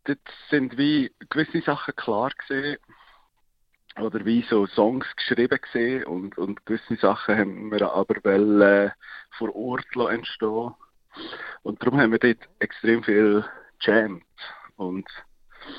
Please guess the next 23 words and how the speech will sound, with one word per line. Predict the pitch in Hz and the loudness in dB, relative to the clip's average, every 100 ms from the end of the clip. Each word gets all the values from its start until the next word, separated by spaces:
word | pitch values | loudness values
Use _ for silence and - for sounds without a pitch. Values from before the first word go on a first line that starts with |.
| - _ | -18 _
das | - 104 | -6 0
alles | 98 95 98 | 2 2 0
aufgenommen. | 110 - - 113 110 85 | -8 -10 -6 -2 -2 -2
Und | 90 - | -6 -8
darum | 95 | -8
sind | 92 98 | -6 -8
wir | 95 | -6
nachher, | 101 - 113 - 95 98 - | -4 -4 -2 2 4 2 -2
nachdem | 98 - 98 92 95 | -8 -4 -2 0 0
wir | |
das | - - - | -4 -10 -6
Album | - 95 101 - | -2 -2 -4 -6
gemacht | 92 95 - | -4 -4 -4
haben, | 92 87 | -6 -4
immer | 98 104 | -8 -6
noch | 101 | -6
so | - | -6
vor | 95 95 | -8 -6
einem | 95 | -4
riesen | 95 104 101 104 | -4 -8 -10 -8
Haufen | 107 - 101 | -8 -8 -8
Material | 90 - 98 92 120 | -6 0 2 2 0
gewesen, | - - | -6 -14